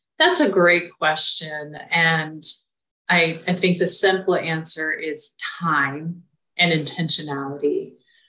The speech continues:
Um, I will say, even for our in-person trainings now, one, one thing that is starting to happen is meeting online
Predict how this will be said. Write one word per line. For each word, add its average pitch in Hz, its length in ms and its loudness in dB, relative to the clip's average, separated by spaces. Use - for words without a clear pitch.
Um, 147 560 0
I 165 440 2
will 185 300 6
say, 151 640 0
even 180 840 2
for 156 480 4
our 151 200 -2
in-person 170 760 -4
trainings 156 600 -8
now, 147 500 2
one, 165 680 4
one 190 640 4
thing 175 360 2
that 165 180 4
is 165 160 0
starting 160 360 -2
to 151 60 -6
happen 160 480 -4
is 165 560 0
meeting 190 480 4
online 156 880 -6